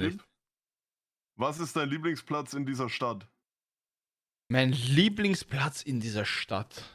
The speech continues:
Speaker 2: Boah. Mm, ich hätte gesagt,
Speaker 1: Sag jetzt
Speaker 2: mm,
Speaker 1: nicht Volksgarten, Mann.
Speaker 2: nee,
Speaker 1: Disco.
Speaker 2: es, alte Donau wahrscheinlich, dort wo ich im Sommer immer
Speaker 1: Okay.
Speaker 2: schwimmen bin.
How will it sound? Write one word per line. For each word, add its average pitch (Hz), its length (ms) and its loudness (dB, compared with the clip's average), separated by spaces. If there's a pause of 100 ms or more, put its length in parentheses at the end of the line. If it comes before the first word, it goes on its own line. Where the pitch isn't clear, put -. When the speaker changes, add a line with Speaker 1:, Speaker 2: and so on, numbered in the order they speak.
(280)
Speaker 2:
Boah. - 160 -20 (2750)
Mm, 113 1200 2 (160)
ich 123 160 2
hätte 160 200 8
gesagt, - 680 8 (480)
Speaker 1:
Sag 120 100 0
jetzt 123 160 -2
Speaker 2:
mm, 135 40 -2
Speaker 1:
nicht 127 120 -4
Volksgarten, 117 580 -6
Mann. 101 260 -2
Speaker 2:
nee, 110 500 0
Speaker 1:
Disco. 110 320 -2
Speaker 2:
es, 95 280 -6
alte 117 380 2
Donau 117 420 4
wahrscheinlich, 101 420 2
dort 110 140 0
wo 110 40 2
ich 107 60 2
im 110 100 0
Sommer 123 300 2
immer 101 200 4
Speaker 1:
Okay. 95 100 0
Speaker 2:
schwimmen 107 300 0
bin. 92 220 -4